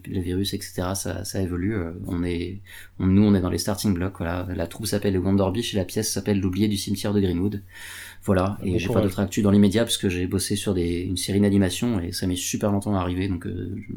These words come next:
Speaker 1: je peux pas les <laughs> présenter pour l'instant.
Speaker 2: Eh ben, tu me feras, nous feras un ping quand, euh, la pièce sera, euh, bah, sur les planches, hein, et on le relaiera sur les réseaux sociaux.
Speaker 1: Ça marche.
Speaker 2: Et pareil pour la série
Speaker 1: Ça marche.
Speaker 2: d'animation.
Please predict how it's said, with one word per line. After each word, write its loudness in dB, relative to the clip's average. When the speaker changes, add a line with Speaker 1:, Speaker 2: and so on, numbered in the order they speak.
Speaker 1:
je -8
peux -4
pas 0
les -2
<laughs> -4
présenter -2
pour -6
l'instant. -6
Speaker 2:
Eh -8
ben, -4
tu -12
me -6
feras, -8
nous -4
feras -6
un -2
ping -4
quand, -2
euh, -6
la -6
pièce -8
sera, 0
euh, -6
bah, -6
sur -2
les 2
planches, 0
hein, -8
et -12
on -6
le -6
relaiera -2
sur -4
les -2
réseaux -2
sociaux. -8
Speaker 1:
Ça -2
marche. -4
Speaker 2:
Et -2
pareil -4
pour -6
la -8
série -8
Speaker 1:
Ça -2
marche. 0
Speaker 2:
d'animation. -10